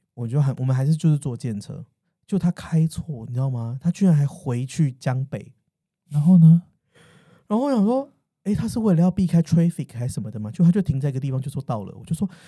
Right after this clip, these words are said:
Speaker 1: ，“啊，没有，你错了，我刚跟你讲是这个地方。”
Speaker 2: 然后呢？
Speaker 1: 然后他也知道我没有在糊弄他，因为他刚刚看的就是那张地图。
Speaker 2: 是。
Speaker 1: 然后他就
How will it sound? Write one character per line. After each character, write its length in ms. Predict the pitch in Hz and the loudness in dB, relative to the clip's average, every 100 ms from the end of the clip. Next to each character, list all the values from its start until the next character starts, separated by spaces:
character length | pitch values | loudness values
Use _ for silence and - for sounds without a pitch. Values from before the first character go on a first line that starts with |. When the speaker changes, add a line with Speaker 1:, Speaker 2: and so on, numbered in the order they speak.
| - - | -14 -4
Speaker 1:
，“啊， 100 | 220 | 0
没 80 | |
有， 80 | 247 | 2
你 100 | 196 | 0
错 280 | 151 233 180 | 0 2 2
了， 100 | 139 | 2
我 80 | 123 | 2
刚 140 | 175 | 4
跟 100 | 185 | 4
你 20 | |
讲 140 | 170 120 | 4 0
是 80 | 143 | -6
这 80 | |
个 80 | 147 | -8
地 180 | 131 104 | -10 -14
方。” 240 | - - 120 _ _ _ _ _ _ _ _ _ _ _ | -14 -14 -16 _ _ _ _ _ _ _ _ _ _ _
Speaker 2:
然 160 | 135 131 | -2 0
后 200 | 135 175 | 4 4
呢？ 100 | 143 | 4
Speaker 1:
然 80 | 170 | 4
后 0 | |
他 140 | 190 | 2
也 40 | 147 | 0
知 100 | 165 | 0
道 100 | 147 | 0
我 80 | |
没 100 | 120 | 0
有 40 | 135 | -2
在 100 | 131 | -2
糊 160 | 135 | 0
弄 100 | 131 | -2
他， 100 | 127 | -2
因 100 | 135 | 0
为 40 | 143 | 0
他 60 | |
刚 160 | 135 135 | 0 -2
刚 60 | 135 | -2
看 120 | 131 | -2
的 60 | |
就 100 | 117 | -2
是 40 | 117 | -4
那 80 | 120 | -4
张 120 | 113 | -4
地 140 | 110 | -8
图。 160 | 92 - | -10 -14
Speaker 2:
是。 280 | - - 113 82 - _ | -12 -8 -6 -6 -10 _
Speaker 1:
然 100 | 143 | 0
后 160 | 160 165 | 4 4
他 100 | 160 | 4
就 240 | 160 147 | 4 2